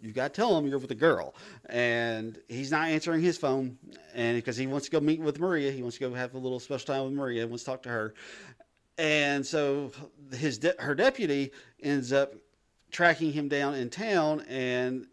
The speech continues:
as he's talking with Maria, the phone's ringing, the deputy's telling him not to answer, and he's saying, "Well, I gotta take this." So there's this very, very tense moment, and he finally does answer the phone, and Perry quickly tells him, "You gotta tell him you were with the girl, they found the body." And so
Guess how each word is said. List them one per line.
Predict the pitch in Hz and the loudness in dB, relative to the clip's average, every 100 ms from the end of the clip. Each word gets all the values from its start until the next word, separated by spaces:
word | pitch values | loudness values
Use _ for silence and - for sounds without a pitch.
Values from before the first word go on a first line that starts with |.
| - - 135 | -20 -14 -2
as | 139 139 131 | 2 4 4
he's | 151 131 131 | 0 -6 -8
talking | - 170 165 165 | -2 -2 0 -2
with | |
Maria, | 127 160 214 202 202 196 - - | 0 0 2 2 2 0 -12 -6
the | 127 | -2
phone's | 196 196 180 | 0 0 2
ringing, | 180 180 175 156 | 2 2 2 0
the | |
deputy's | 123 160 165 160 | 2 2 2 -4
telling | 170 147 | -2 0
him | 135 | 0
not | 120 113 | -2 -4
to | 117 | 2
answer, | 165 170 170 165 165 | 2 4 2 0 0
and | 107 104 | -4 -4
he's | 127 113 | -4 -6
saying, | 107 - - 120 110 | -10 -14 -8 -6 -4
"Well, | 110 | 0
I | 113 | 0
gotta | 117 110 | 0 -2
take | 175 170 | 0 0
this." | 170 160 151 147 - - - | 2 4 4 0 -8 -16 -4
So | 147 143 160 | 0 2 2
there's | 135 | 0
this | 135 127 | -2 -2
very, | 160 190 | 0 0
very | 190 185 | 0 0
tense | 185 170 165 | 0 0 0
moment, | 185 175 139 - | 0 2 0 -2
and | 127 | -2
he | 127 | -2
finally | 123 160 190 | 0 2 4
does | 151 170 - | 4 4 2
answer | 165 165 165 151 | 0 0 0 -4
the | 139 123 | -4 -2
phone, | 175 156 147 | 0 0 -2
and | 123 | -6
Perry | 123 151 135 | -2 -2 0
quickly | 165 151 | -4 -4
tells | 139 143 127 | -2 0 0
him, | 127 123 - - - | -2 -4 -8 -16 -6
"You | 131 | 2
gotta | 139 135 | 4 4
tell | 156 | 2
him | 143 | 2
you | 135 135 | 0 0
were | |
with | 123 | -2
the | 120 | -2
girl, | 131 127 | 0 2
they | 123 | 2
found | 117 120 113 | 0 -2 0
the | |
body." | 139 139 113 113 - - - | 4 4 2 -4 -10 -20 -10
And | - 117 113 | -4 -2 -2
so | 135 120 113 | 0 0 -2